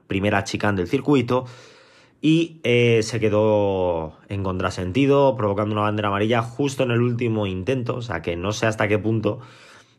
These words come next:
eh, aquí mi querido padre lo, lo hizo aposta para, eh, garantizarse la, la clasificación a, a la Q dos. En Q dos caía Yuki Tsunoda,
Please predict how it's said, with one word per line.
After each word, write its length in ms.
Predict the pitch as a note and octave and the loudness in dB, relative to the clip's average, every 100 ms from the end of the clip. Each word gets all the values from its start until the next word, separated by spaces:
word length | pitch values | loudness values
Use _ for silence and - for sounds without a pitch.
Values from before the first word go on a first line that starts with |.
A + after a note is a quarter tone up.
| _ | _
eh, 340 | - F#2+ F#2 F2 | -8 -4 -4 -4
aquí 280 | E2 - | -6 -4
mi 100 | A#2 | -2
querido 440 | A2+ G2+ A2+ A2+ - | -2 -2 0 0 0
padre 440 | A#2+ B2 B2 C3 | 0 2 2 0
lo, 500 | F#2+ F#2 F2+ F2 F2 - - _ - _ - | -2 -2 -2 -2 -2 -4 -12 _ -20 _ -4
lo 120 | G#2 | -2
hizo 200 | A2 A2 | 0 -2
aposta 640 | F#2+ B2+ C3 - B2+ B2+ | -2 0 0 0 -2 -2
para, 460 | A2+ F2 F2 D#2 - - - | -4 -4 -4 -6 -10 -18 -12
eh, 260 | F#2+ E2 F2 | -8 -8 -4
garantizarse 840 | F#2+ G2 G#2 - A2+ G#2+ - A2 | -4 -4 -6 -4 -4 -4 -4 -6
la, 440 | F2+ E2 D#2 D2 D#2 - _ _ _ | -4 -6 -6 -8 -14 -20 _ _ _
la 180 | G2 F2+ | -10 -8
clasificación 640 | G2 F#2 E2 - E2 F2+ E2 | -6 -8 -8 -8 -6 -6 -6
a, 100 | D2 | -8
a 180 | - | -10
la 160 | D#2 D2+ | -12 -10
Q 80 | D2+ | -14
dos. 260 | - - _ _ _ _ _ _ _ - - | -16 -20 _ _ _ _ _ _ _ -20 -8
En 160 | A2+ G#2+ | -4 0
Q 100 | B2+ | 2
dos 240 | C3+ C3+ | 2 2
caía 320 | - G#2 G2 | 0 0 0
Yuki 280 | F#2 C3 A#2 | -2 -4 -4
Tsunoda, 560 | A#2 G#2 A#2 C#3 E3 | -6 -2 0 0 -2